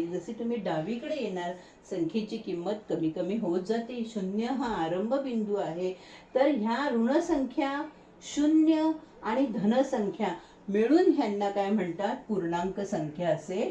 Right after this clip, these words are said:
म्हणतात. तुमच्या लक्षात आलंच असेल आता पूर्णांक संख्या म्हणजे काय ते. पहिलं मी सांगितलं नैसर्गिक संख्या.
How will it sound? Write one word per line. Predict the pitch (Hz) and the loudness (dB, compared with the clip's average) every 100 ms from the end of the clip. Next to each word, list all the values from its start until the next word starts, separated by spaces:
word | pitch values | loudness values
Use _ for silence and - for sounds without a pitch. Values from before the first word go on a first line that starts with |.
| - 180 | -6 -4
म्हणतात. | 160 147 139 151 - - - | -2 -2 -2 -6 -6 -20 -10
तुमच्या | 170 160 | -6 -4
लक्षात | 180 160 - 190 190 | -2 -4 -6 -8 -4
आलंच | 175 240 | 0 0
असेल | 262 254 214 | 0 -2 -2
आता | 202 | 0
पूर्णांक | 196 196 185 185 185 | 0 0 0 -2 -2
संख्या | 196 196 170 202 | -2 -2 -4 -2
म्हणजे | 185 170 175 | -2 -2 -2
काय | 170 156 | -4 -4
ते. | 156 160 151 - - - | -2 -4 -6 -10 -20 -8
पहिलं | 202 185 240 | -2 2 2
मी | 269 | 2
सांगितलं | 254 214 214 220 208 | 0 0 0 0 0
नैसर्गिक | 170 165 208 208 226 | 0 2 0 0 -2
संख्या. | 196 165 156 147 | 0 0 0 -2